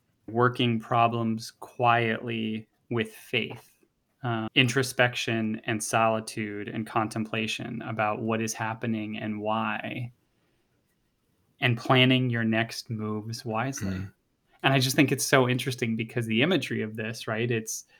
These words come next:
Speaker 1: it's, uh, the
Speaker 2: Mm.
Speaker 1: Four Swords, and it's obviously a little bit of a,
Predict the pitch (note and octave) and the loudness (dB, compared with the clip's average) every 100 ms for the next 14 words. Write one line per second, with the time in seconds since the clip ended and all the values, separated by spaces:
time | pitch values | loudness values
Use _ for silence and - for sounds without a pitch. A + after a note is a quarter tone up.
0 | _ _ _ B2 A2+ - - - _ _ | _ _ _ -4 -4 -4 -12 -14 _ _
1 | _ _ A#2+ A2 G#2+ A2 A2 G2+ G2 G2 | _ _ 4 6 4 -2 -4 -2 0 0
2 | F2+ G#2 B2+ B2+ - A#2 A2 A#2 B2 B2 | 2 6 6 6 2 0 0 -2 -2 -2
3 | A2+ A2 A2+ A#2 A2+ - A2+ A2 A#2 A2+ | -2 0 0 0 -4 -4 -4 -2 -2 -2
4 | A#2 A2 A2 A2+ A2 G#2+ A2+ | -2 -2 -2 -2 -2 -2 -6